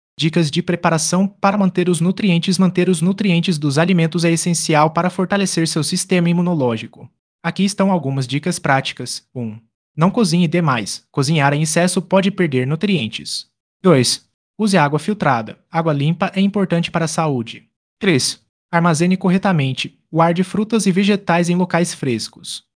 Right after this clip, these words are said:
Seguindo essas dicas, você pode garantir que suas refeições sejam não só saborosas, mas também nutritivas.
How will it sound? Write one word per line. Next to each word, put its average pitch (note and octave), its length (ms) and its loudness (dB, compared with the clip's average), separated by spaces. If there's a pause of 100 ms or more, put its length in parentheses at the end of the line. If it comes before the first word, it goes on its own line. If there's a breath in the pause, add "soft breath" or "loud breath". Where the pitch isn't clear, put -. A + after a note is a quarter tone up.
(160)
Seguindo D#3+ 380 0
essas F3 260 0
dicas, C3+ 600 -6
você E3 180 -4
pode G#3 260 -2
garantir G3 460 0
que F3+ 140 -2
suas G#3+ 260 -2
refeições F#3+ 560 -2
sejam G3+ 300 0
não A3 120 0
só E3+ 220 0
saborosas, C3+ 840 -2
mas F3 240 2
também F3 300 2
nutritivas. E3 920 -4